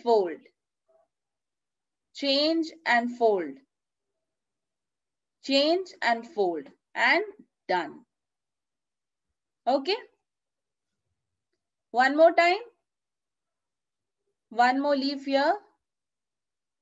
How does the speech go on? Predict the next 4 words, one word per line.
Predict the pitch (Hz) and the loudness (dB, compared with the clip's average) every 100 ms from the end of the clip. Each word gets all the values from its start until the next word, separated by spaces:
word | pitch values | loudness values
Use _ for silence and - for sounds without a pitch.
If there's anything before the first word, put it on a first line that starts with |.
| _ _ _ | _ _ _
Fold. | 254 247 180 156 - _ _ _ _ _ - | 2 2 2 -2 -12 _ _ _ _ _ -6
First | 262 269 269 | -2 -2 -4
is | 302 311 - | -10 -10 -8
fold. | 240 214 165 | -2 0 -2